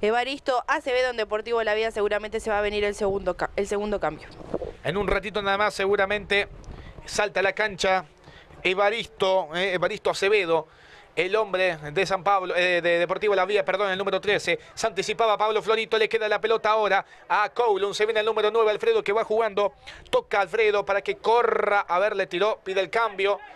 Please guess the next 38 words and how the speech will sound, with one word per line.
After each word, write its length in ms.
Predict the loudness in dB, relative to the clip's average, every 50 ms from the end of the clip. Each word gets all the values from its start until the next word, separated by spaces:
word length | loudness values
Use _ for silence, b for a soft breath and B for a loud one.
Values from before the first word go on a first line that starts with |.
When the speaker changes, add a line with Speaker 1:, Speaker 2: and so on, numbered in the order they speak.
| -10 -2
Speaker 2:
Eh, 140 | 0 2 2
estamos 340 | 2 0 0 -2 -2 0 -2
hablando 260 | -2 -2 0 0 0
de 80 | 0 0
Gumercindo 480 | 0 0 0 -2 -2 -4 0 0 2
Vázquez. 580 | 2 2 0 -2 -2 -2 -2 -2 -2 -6 -14 -16 -20 -20 -20 -20 B B B B B B B
La 140 | -2 -2
tira 260 | 0 0 0 0 0 0
fuera 320 | 2 2 4 4 4 4
Alejandro 420 | 2 0 0 -2 -4 -2 -2 -4
Ford. 340 | 0 2 2 2 2 2 -2 _ _ b b b b b b b b b b -14 -2
Gumercindo 560 | 0 0 0 0 -2 -2 -2 -2 0 2 2
Vázquez 320 | 2 2 2 0 -4 -4
en 80 | -2 -2
la 120 | -2 -2
corrida 440 | 0 0 0 2 2 0 2 0 0
cuando 240 | 0 0 -2 -2 0
quería 220 | 0 2 2 2
salir 340 | 0 0 0 0 0 0 -2 -2
en 140 | -2 -2 0
la 40 | 0
explosión. 680 | -2 -2 0 0 0 0 0 0 0 0 0 0 -6 -14 _ _ _ B B B B B B B B B
Le 200 | -4 0 0 0
tiró 420 | 0 -2 -2 0 2 2 2 2 0 -6 -20 -18 -6
y 80 | -2 0
bueno, 220 | 2 2 2 2
ahora 160 | 2 2 2
también 420 | 2 2 0 0 0 -2 -4 -4 0
calienta 460 | 0 0 0 0 0 -2 -2 -2 -2
el 80 | -2 0
trece 260 | 0 -2 0 2 0
y 40 | 0
el 80 | 0 2
catorce. 640 | 0 0 0 0 -2 -2 -2 -2 -2 -2 -2 -4 -6 -2
Evaristo 400 | 0 2 2 2 0 0 -2 -2
Acevedo 320 | 0 2 2 2 2 2
que 120 | 0 0 -2
calentaba 600 | 0 -2 -2 0 0 2 4 4 4 4 2